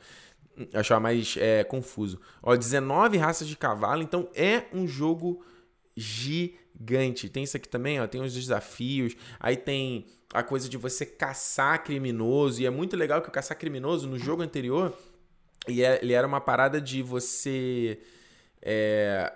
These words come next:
ia numa cidade, pegava lá o carta-, o cartaz de procurado, né? Aí, nesse jogo agora, um cara te deu uma, ele, o cara era fotógrafo, uma parada disso, ele te dá um livro de, de, de, dessas pessoas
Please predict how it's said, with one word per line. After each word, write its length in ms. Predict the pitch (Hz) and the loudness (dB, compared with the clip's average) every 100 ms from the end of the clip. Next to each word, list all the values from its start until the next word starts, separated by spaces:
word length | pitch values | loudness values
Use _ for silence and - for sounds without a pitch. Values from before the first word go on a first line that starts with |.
| - | -6
ia 300 | 127 170 180 | -2 0 2
numa 180 | 160 | 0
cidade, 540 | 151 143 139 160 185 175 | -2 0 0 2 0 0
pegava 400 | 147 139 147 143 | 0 2 4 6
lá 140 | 135 | 4
o 60 | 143 | 2
carta-, 460 | 131 - - 110 | -2 -6 -4 -2
o 60 | 113 | -2
cartaz 560 | 117 113 120 123 139 135 | -4 -4 0 0 0 -4
de 840 | 127 135 131 123 120 110 101 - | -8 -8 -4 -2 -2 -2 -6 -6
procurado, 680 | - 120 - 120 110 101 95 | -6 -6 0 2 2 2 -2
né? 160 | 92 92 _ _ _ - - _ 104 | -6 -10 _ _ _ -20 -20 _ 0
Aí, 360 | 113 123 190 | 2 2 0
nesse 320 | 185 170 196 | 0 -2 -2
jogo 200 | 165 160 | -2 2
agora, 360 | 139 117 139 170 | 2 4 4 4
um 100 | 202 | 0
cara 420 | 196 160 180 196 | -2 0 2 0
te 160 | 165 135 | -2 -6
deu 180 | 135 151 | -4 -2
uma, 300 | 151 131 113 | -2 -2 -2
ele, 240 | 123 117 | -4 -6
o 60 | 113 | -12
cara 180 | - 143 | -10 -8
era 120 | 151 | -8
fotógrafo, 680 | - 175 - 107 139 123 - | -6 -8 -4 -2 -2 -4 -10
uma 140 | 113 | -12
parada 320 | 110 110 110 104 | -8 -4 -4 -4
disso, 280 | 113 131 | -8 -8
ele 120 | 131 135 | -10 -8
te 120 | 147 | -8
dá 200 | 139 147 | -4 -4
um 140 | 185 | -2
livro 420 | 156 143 170 175 | -4 -2 -4 -4
de, 180 | 165 156 | -8 -8
de, 380 | 143 135 131 131 | -10 -12 -10 -10
de, 260 | 110 117 104 | -10 -10 -10
dessas 560 | 104 95 95 123 - | -12 -8 -4 -4 -4
pessoas 580 | - 139 - 127 147 151 | -6 -6 0 2 2 0